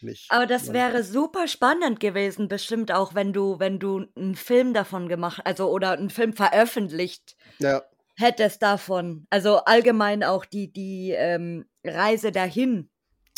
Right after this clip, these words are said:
Speaker 1: Das,
Speaker 2: erstmal.
Speaker 1: da, das wär natürlich eine wahnsinnige Herausforderung gewesen.
Speaker 2: Ja.
Speaker 1: Es, es, es gibt jetzt schon ein paar ganz, ganz gute Filme davon.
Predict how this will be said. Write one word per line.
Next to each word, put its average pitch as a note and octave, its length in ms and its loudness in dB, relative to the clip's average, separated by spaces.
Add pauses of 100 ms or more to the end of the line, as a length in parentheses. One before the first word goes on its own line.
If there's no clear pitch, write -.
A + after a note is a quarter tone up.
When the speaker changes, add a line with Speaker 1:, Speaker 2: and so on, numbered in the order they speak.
(260)
Speaker 1:
Das, - 80 -2
Speaker 2:
erstmal. E3 380 -4 (220)
Speaker 1:
da, E3+ 100 2
das D#3 380 -2
wär F3 100 4
natürlich D#3+ 320 2
eine C#3+ 140 0
wahnsinnige C#3+ 420 0
Herausforderung B2 600 0
gewesen. A#2+ 580 -6
Speaker 2:
Ja. A3+ 300 8
Speaker 1:
Es, - 60 -2
es, - 200 -8
es - 140 -6
gibt F#3 180 0
jetzt F#3 120 -2
schon F3 180 0
ein D3+ 60 -2
paar D3+ 300 2
ganz, D#3 400 -4
ganz C#3 240 -6
gute E3 240 -12
Filme D3+ 280 -6
davon. D3 500 -8